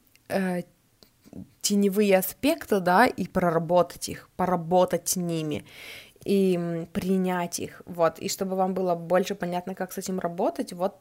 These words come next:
ну, если у вас есть отклик, послушайте тот выпуск. Но, эм, что-то еще я хотела сказать о том, что, м, если посмотреть, это как-то с чем-то откликается, вот это вот, сейчас я посмотрю по картам, да,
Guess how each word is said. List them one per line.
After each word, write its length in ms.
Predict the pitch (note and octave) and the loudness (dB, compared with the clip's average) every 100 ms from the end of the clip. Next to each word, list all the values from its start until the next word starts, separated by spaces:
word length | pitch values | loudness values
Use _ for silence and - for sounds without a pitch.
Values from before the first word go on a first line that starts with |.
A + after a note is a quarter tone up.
| - | -12
ну, 160 | F#3 F3 | -8 -6
если 260 | E3 - | -6 -4
у 20 | F3 | -4
вас 200 | E3+ F#3 | -4 -6
есть 200 | F3+ G3+ | -6 -4
отклик, 340 | B3+ A3 G#3 | -4 -4 -6
послушайте 480 | F#3 F#3 G3+ F#3+ - | -6 -4 -4 -4 -6
тот 220 | - F#3 | -6 -4
выпуск. 440 | F#3+ F4+ B3 - - - - - - - - - - - - - | -4 -2 -2 -4 -14 -20 -20 -20 -20 -20 -20 -20 -20 -20 -20 -2
Но, 380 | A#3 A#3+ A#3 A3 - _ _ - - | 6 8 8 6 -2 _ _ -10 -2
эм, 540 | A3+ A3+ G#3 G#3 G#3 G3 | 4 6 6 6 2 0
что-то 280 | - B3 B3 | -2 2 2
еще 220 | A3 C#4+ | 6 6
я 60 | |
хотела 320 | A3 G#3+ A3 G#3 | 6 0 -2 -2
сказать 520 | - A3 G#3+ F#3+ - | 0 2 4 2 0
о 80 | G3+ | -2
том, 240 | A3 A3 | 0 0
что, 500 | G3+ - G#3+ G3+ G3 F#3 _ _ _ _ _ - | -2 -2 0 2 0 -4 _ _ _ _ _ -6
м, 1000 | G#3+ G#3 G#3 G3+ G3+ G3+ G3+ G3 G3+ G#3 | -2 0 0 -2 -2 -2 -4 -4 -6 -6
если 340 | G#3 G3+ A3+ A#3+ | -4 -2 0 -2
посмотреть, 1000 | A#3+ - A3 A3 - G#3+ B3+ B3+ - - _ - - _ - - | -4 -4 -2 -4 -4 2 4 4 0 -6 _ -20 -20 _ -14 0
это 240 | A#3+ - | 2 2
как-то 360 | - D4+ - C#4 | 4 4 4 0
с 80 | - | 0
чем-то 360 | - D4+ C4+ | 2 2 4
откликается, 920 | C4+ - B3+ B3+ - C4+ B3+ G#3+ - G3 | 2 2 -4 -2 0 4 6 4 0 -2
вот 240 | F#3+ - | -2 0
это 220 | G#3+ G#3+ | -2 0
вот, 300 | G3 F#3+ F#3+ | 0 0 0
сейчас 260 | - G#3 - | -6 -6 -6
я 60 | |
посмотрю 480 | A3+ G#3 A3 A3 B3 | -4 -2 -2 0 0
по 120 | A#3+ G#3+ | 0 -4
картам, 800 | - A3+ A#3 G#3+ - G#3 G3 F#3+ | 0 4 4 4 2 2 2 2
да, 360 | F#3+ G3+ A#3+ | 2 0 -2